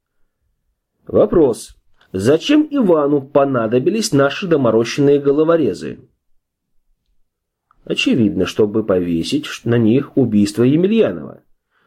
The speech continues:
Тут мы имеем обычный конфликт крупного уголовного с полицейским начальником.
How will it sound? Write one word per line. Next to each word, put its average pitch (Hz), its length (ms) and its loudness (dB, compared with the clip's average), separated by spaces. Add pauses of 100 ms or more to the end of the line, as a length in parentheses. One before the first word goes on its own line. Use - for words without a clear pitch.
(100)
Тут 294 220 0
мы 254 220 4
имеем 208 380 4
обычный 143 500 -2
конфликт 143 520 -2
крупного 202 640 0
уголовного 110 920 0 (140)
с - 100 -10
полицейским 190 680 0
начальником. 80 840 -2